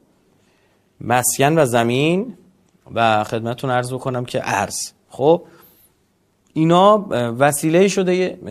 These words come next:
که مردم سرمایه‌شون حفظ کنن. جایی که این فلزات خب به ارز هم گره می‌خوره، مثلاً مثل ماشین، خودرو، اونم باز یه وسیله سرمایه شده برای،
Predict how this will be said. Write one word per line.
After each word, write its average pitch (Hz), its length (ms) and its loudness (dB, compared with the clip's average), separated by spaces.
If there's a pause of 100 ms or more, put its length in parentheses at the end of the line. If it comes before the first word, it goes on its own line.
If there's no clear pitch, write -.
(140)
که 139 360 -6
مردم 131 380 0
سرمایه‌شون 127 500 -2
حفظ 107 180 -6
کنن. 98 180 -12
جایی 175 240 4
که 202 140 -2
این 202 140 2
فلزات 143 760 2 (720)
خب 147 180 -2
به 139 160 2
ارز 160 320 0
هم 131 160 2
گره 123 200 2
می‌خوره، 123 360 -4
مثلاً 143 240 -8
مثل 135 160 -10
ماشین، 95 320 -8
خودرو، 104 500 -4 (380)
اونم 156 200 2
باز 151 160 2
یه 147 60 4
وسیله 123 360 2
سرمایه 110 440 0
شده 113 200 -6
برای، 113 440 -4